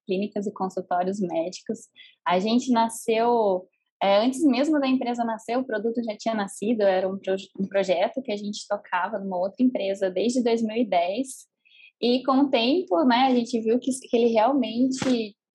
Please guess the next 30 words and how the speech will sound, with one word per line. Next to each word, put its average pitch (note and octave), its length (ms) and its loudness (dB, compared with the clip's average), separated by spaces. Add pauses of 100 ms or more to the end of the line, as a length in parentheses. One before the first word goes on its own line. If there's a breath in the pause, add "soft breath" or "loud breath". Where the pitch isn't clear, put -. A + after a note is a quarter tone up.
(240)
tinha A#3 420 0
grande G#3 320 2
potencial A3+ 640 -4
de G#3+ 120 -12
crescimento. G#3 680 -2
Então, G3 320 -6
desde G3+ 300 -2
dois G#3 180 0
mil G#3 140 0
e A3 140 -2
doze, A3+ 340 2
a A3+ 60 0
gente G#3 240 -14
se - 160 -16
tornou G3 360 -2
uma A3+ 140 0
empresa G#3+ 680 -4 (400)
com B3+ 200 4
foco B3+ 400 2
muito B3+ 440 6
grande B3+ 540 4
em B3+ 320 2
trazer B3 380 0
essa C4+ 260 0
modernidade A#3+ 840 0
pros A#3+ 160 -10
consultórios A#3 480 0
médicos, F#3 600 -2
né? E3 120 -2
Então, F3+ 400 -6